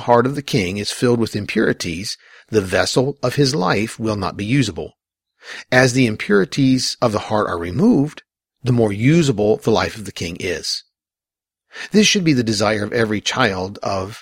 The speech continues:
the King of Kings, to have the dross removed from their hearts so that their vessel of their life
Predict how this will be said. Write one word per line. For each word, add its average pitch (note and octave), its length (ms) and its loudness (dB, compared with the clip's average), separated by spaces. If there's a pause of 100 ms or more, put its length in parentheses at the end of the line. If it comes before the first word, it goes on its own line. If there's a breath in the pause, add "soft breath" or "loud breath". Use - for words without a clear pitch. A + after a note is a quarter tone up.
the G2+ 140 -8
King A2+ 180 0
of F2+ 100 -6
Kings, G2+ 520 -2 (540 loud breath)
to D3 80 6
have C3+ 260 4
the A2 80 -2
dross G#2+ 460 0
removed A2+ 560 0
from B2 280 -4
their C#3 140 4
hearts A2+ 640 -6
so - 200 6
that A#2 220 2
their A#2+ 140 4
vessel G#2+ 720 0
of G#2 160 -4
their A#2+ 120 0
life G#2+ 380 -6